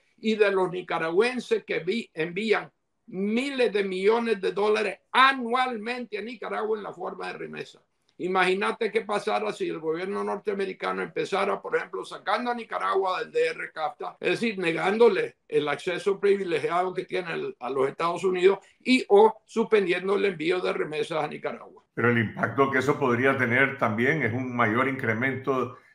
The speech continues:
Speaker 2: de la migración de nicaragüenses a Estados Unidos, que es el tema central de preocupación.
Speaker 1: Yo no comparto ese criterio porque con o sin cafta, los nicaragüenses han estado emigrando en números mayores hacia los Estados Unidos, hacia el Río Bravo. O sea que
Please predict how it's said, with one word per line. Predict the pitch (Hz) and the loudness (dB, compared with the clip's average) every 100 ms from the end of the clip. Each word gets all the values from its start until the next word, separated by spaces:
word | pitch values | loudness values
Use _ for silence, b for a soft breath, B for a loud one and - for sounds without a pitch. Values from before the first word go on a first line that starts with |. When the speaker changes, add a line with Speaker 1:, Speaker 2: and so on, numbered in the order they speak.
| _ | _
Speaker 2:
de | 117 | 0
la | 113 | 2
migración | 110 113 110 98 95 147 170 | 2 0 0 -2 -2 -2 -2
de | 113 104 | 0 -2
nicaragüenses | 98 101 101 117 123 117 | -2 -2 0 -2 -2 -2
a | 104 | -4
Estados | - 117 120 | -2 0 0
Unidos, | 110 117 110 127 120 - - | -2 -2 -2 -2 -4 -8 -6
que | 113 107 104 101 98 - | -2 0 0 -2 -6 -6
es | 113 120 | -6 -4
el | 123 - | -4 -2
tema | 123 123 143 | 0 2 2
central | - 113 95 120 113 117 92 - | 0 -4 -2 6 6 6 0 -2
de | 113 | -2
preocupación. | 110 110 101 98 90 - 123 120 120 117 - | -2 -4 -4 -4 -4 0 0 2 -2 -8 -6
Speaker 1:
Yo | 180 214 | -2 -2
no | 220 | 0
comparto | 214 175 196 208 214 | -2 0 0 0 0
ese | 196 202 | 2 0
criterio | 196 175 175 185 175 151 156 - | 0 -4 -2 -2 0 -2 -4 -4
porque | 170 165 165 - | -4 -2 -4 -4
con | - 226 240 220 - | 4 8 8 4 -6
o | 156 | -8
sin | - 208 208 | -6 -4 -4
cafta, | 180 170 - - - _ _ _ - | -2 -4 -4 -12 -12 _ _ _ -2
los | 185 | 0
nicaragüenses | 214 226 208 196 208 226 233 - | 2 2 2 2 2 0 -2 -2
han | 185 214 | -2 -2
estado | 202 196 214 214 | -4 -4 -2 -2
emigrando | 208 202 185 190 185 - - | -2 -2 0 -2 -4 -10 -6
en | 165 | -4
números | 175 190 202 226 | -2 0 0 -2
mayores | 233 233 196 208 233 226 | 2 4 4 2 -2 -4
hacia | 196 190 196 | -4 0 0
los | 185 170 | 0 -2
Estados | 170 180 185 180 | -2 -4 -4 -4
Unidos, | 180 208 208 170 | -6 -4 -2 -4
hacia | 143 170 | -4 -6
el | 160 | -2
Río | 185 190 | 0 0
Bravo. | 180 190 208 175 | 0 -2 -2 -2
O | - | -6
sea | 165 202 208 | -2 2 2
que | 208 170 147 | 0 -4 -4